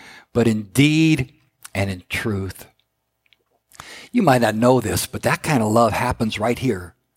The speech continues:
a whole lot. You're not privy to all of it, but it happens. One of our beautiful church members, Becky Bogard, who's in a wheelchair, you'll see her on Sunday morning when she's here,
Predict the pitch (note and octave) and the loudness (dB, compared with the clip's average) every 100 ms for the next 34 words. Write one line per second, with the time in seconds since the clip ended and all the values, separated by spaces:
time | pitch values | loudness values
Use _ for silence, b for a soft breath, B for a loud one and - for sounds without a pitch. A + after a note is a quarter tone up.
0 | _ _ _ - E2+ A#2+ B2 A2 E2+ F2 | _ _ _ -10 -2 0 0 -2 -6 -10
1 | _ _ _ _ - E3+ F#3 D3+ - F#3 | _ _ _ _ -4 0 0 0 0 2
2 | D#3+ C#3+ A#2+ B2 C3+ D3+ G#2+ F2 - - | 4 2 2 2 2 2 0 -6 -16 -20
3 | _ _ _ _ _ A2+ A#2+ G#2 G#2 G2 | _ _ _ _ _ -4 -2 -2 -4 -6
4 | G2+ F#2 - - _ _ _ _ _ _ | -12 -12 -12 -12 _ _ _ _ _ _
5 | _ _ _ C3 C3+ B2+ A#2+ G2+ B2+ D#3 | _ _ _ -4 0 0 -2 -4 0 4
6 | E3 D#3 B2 A#2 - - C3 A#2+ A2+ B2 | 4 4 0 -4 -6 -4 -4 -4 -6 -4
7 | B2+ A2 G#2 G2+ G2 B2 C3 B2 A2+ B2 | -4 -6 -8 -8 -4 -4 -2 -6 -4 -6
8 | A#2 G2+ F#2 G2 _ b b b b b | -4 -8 -8 -14 _ b b b b b
9 | b b b b - C3+ E3+ D#3+ D#3 A#3 | b b b b -6 0 2 4 4 4
10 | B3 - E3 F3+ E3+ C3 D3 - E3+ D#3+ | 2 2 4 2 0 -2 -2 0 2 2
11 | D#3 C#3+ - E3 D#3 D#3 D#3 F3 D3+ C3+ | 0 -4 -2 0 0 0 0 -2 -2 -4
12 | C3 C#3 B2+ C#3 D#3 B2 | -4 -4 -2 -2 -2 -6